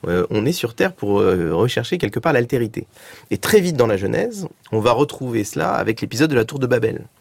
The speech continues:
Ce qui, ce qui inquiète, c'est pas tant qu'ils essayent d'atteindre, euh, Dieu d'une certaine façon, qui est une prétention finalement bien vaine, mais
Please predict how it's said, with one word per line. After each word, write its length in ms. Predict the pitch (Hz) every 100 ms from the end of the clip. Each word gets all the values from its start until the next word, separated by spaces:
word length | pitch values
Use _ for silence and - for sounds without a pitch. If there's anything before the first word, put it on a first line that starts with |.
| _
Ce 160 | - -
qui, 200 | - -
ce 100 | -
qui 200 | - 117
inquiète, 440 | 123 135 - 156 143
c'est 160 | -
pas 140 | 87 120
tant 280 | 151 143 123
qu'ils 260 | 95 92
essayent 520 | 101 - 120 113 90
d'atteindre, 640 | 85 87 - 107 113 87 87
euh, 220 | 90 85
Dieu 280 | 85 98 101
d'une 140 | 87
certaine 260 | 87 90 87
façon, 300 | 92 - 110
qui 120 | -
est 100 | -
une 80 | 82
prétention 480 | 90 104 98 117 101
finalement 280 | - 92
bien 200 | 92 101
vaine, 280 | 101 143 208 220 - - - -
mais 480 | 117 131 175 226 -